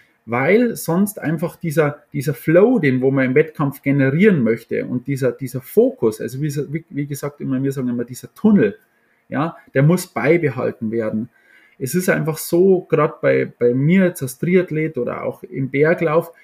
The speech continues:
irgendwann treten einfach wahnsinnige, ähm, Schmerzen auf, Muskelschmerzen. Du meinst, die, die Lunge, die zerreißt's dir.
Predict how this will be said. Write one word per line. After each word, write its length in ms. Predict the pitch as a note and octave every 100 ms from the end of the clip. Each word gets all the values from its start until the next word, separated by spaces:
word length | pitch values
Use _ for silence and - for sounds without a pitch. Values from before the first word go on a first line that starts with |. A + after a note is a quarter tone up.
| _
irgendwann 500 | - F3 F#3 D3+ C#3+
treten 360 | C3+ D3 E3 D#3
einfach 460 | A#2+ C3+ C#3+ C3+ -
wahnsinnige, 960 | G#2+ A#2 E3 E3+ D#3 D3 C#3+ C#3+ C#3+ C#3+ - _ -
ähm, 220 | A#2+ C3+
Schmerzen 540 | - F3+ G#3 C4 -
auf, 300 | - - - _ -
Muskelschmerzen. 1000 | F3 A#3 - B2+ - A#2 G#2+ - A2+ G#2 _ _
Du 180 | B2+ C3+
meinst, 360 | C#3 F3 -
die, 240 | D3+ C#3+ C#3+
die 100 | D3
Lunge, 340 | D3+ G#3 G#3
die 140 | C#3 C#3+
zerreißt's 600 | - A#2 A#2 C3+ - -
dir. 340 | E3+ G3+ C#4+